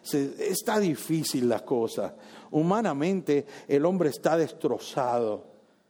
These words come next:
Y en cierto momento, los guardias romanos apuntan y dicen, "Tú, ven." Y llaman a un hombre llamado Simón.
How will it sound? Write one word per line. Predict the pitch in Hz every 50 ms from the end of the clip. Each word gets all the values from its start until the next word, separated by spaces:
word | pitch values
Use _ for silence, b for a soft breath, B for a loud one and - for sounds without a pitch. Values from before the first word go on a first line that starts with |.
| _ _ _ _ _ -
Y | 123 160
en | 170 160
cierto | 160 - 214 233 262 254 247 - 220
momento, | 202 175 147 139 151 175 185 185 180 - 139 113 107 101 - - - - _ _ _ _ _ _ _ _ _ _ _ _ -
los | 123 135 139 131 117
guardias | 131 151 190 202 214 202 196 202 185 151
romanos | 139 143 127 127 151 170 185 175 147 120 110 107 98 - - - _ _ _ _ _ _ _ -
apuntan | 135 120 - - 190 196 196 190 170 - 131 117 113
y | 113 123
dicen, | 131 120 - 123 113 107 107 -
"Tú, | - 202 196 151 110 - - - - - - _ _ _ _ _ _ _ _ _ _
ven." | - 120 117 - - - - - _ _ _ _ _ _ _ _ _ _ _ _ _ _ _ _ _ _ _ _ _ _ _ _ _ -
Y | 113
llaman | 135 165 185 196 190 180
a | 175
un | 165 170
hombre | 175 175 180 180 170 170 170 170 160 165 - - - - _ _ _ _ _ _ _ _ _ _
llamado | - 104 104 113 131 151 160 156 139
Simón. | - - 135 123 123 123 123 120 117 113